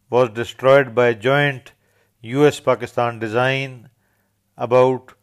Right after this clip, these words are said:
nineteen seventy-eight to nineteen ninety-two, when a proxy war was financed in Afghanistan by the U S A using proxies like Pakistan and so many other states.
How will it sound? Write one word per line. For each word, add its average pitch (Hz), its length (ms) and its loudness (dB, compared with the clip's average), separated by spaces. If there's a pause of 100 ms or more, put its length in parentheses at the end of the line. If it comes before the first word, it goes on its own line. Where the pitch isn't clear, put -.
(260)
nineteen 135 400 -6
seventy-eight 123 840 -4 (500)
to 110 80 -18
nineteen 110 380 -10
ninety-two, 110 720 -8 (720)
when 113 200 -8
a 117 60 -8
proxy 151 520 -4
war 127 500 -2 (600)
was 120 160 -10
financed 131 760 -8 (800)
in 120 140 -12
Afghanistan 120 800 -6
by 113 340 -2
the 104 140 -14
U 120 260 -4
S - 180 -4
A 117 220 -10 (720)
using 113 400 -12
proxies 120 580 -8
like 113 280 -6
Pakistan 110 560 -10
and 104 100 -16
so 117 180 -16
many 110 240 -14
other 90 140 -18
states. - 640 -20